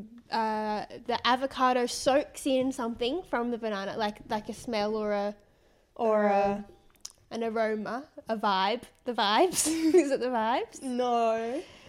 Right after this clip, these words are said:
Speaker 2: But it's not a smell, but it's, something's happening.
Speaker 1: It's soaking something in?
Speaker 2: Yeah, something. Well, not soaking it in, but, you know, something, something's being released from the nana.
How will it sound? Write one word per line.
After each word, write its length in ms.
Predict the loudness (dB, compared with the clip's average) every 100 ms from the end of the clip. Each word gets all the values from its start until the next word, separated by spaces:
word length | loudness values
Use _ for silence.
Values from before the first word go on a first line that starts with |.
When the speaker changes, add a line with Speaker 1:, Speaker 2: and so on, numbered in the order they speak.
| -20 _ -8
Speaker 2:
But 60 | -6
it's 100 | -2
not 160 | 2
a 60 | 2
smell, 640 | 0 -2 2 4 4 2
but 220 | 2 0 0
it's, 380 | -6 -14 -16 -18
something's 440 | -8 -6 -6 -8
happening. 560 | -6 -6 -6 -6 -6 -6 -12 _ _ _ _ _ _ 0
Speaker 1:
It's 160 | 0 2
soaking 400 | -2 -2 -2 -6
something 360 | -4 -6 -4
in? 160 | -4 -4 -6
Speaker 2:
Yeah, 460 | -6 -2 0 0 -4
something. 640 | -6 -8 -8 -8 -8 -6
Well, 80 | -6
not 160 | -6 -6
soaking 480 | -4 -2 -2 -2
it 80 | -2
in, 160 | -2 -4
but, 100 | -4
you 80 | -2
know, 120 | -2
something, 400 | -2 -4 -4 -6 -8 -12 _ _ _ _ _ _ _ _ _ _ _ _ -8
something's 280 | -6 -6
being 240 | -6 -4 -2
released 520 | 0 2 0 -4 -10
from 160 | -6 -4
the 60 |
nana. 720 | -2 0 0 -2 -2 -4 -6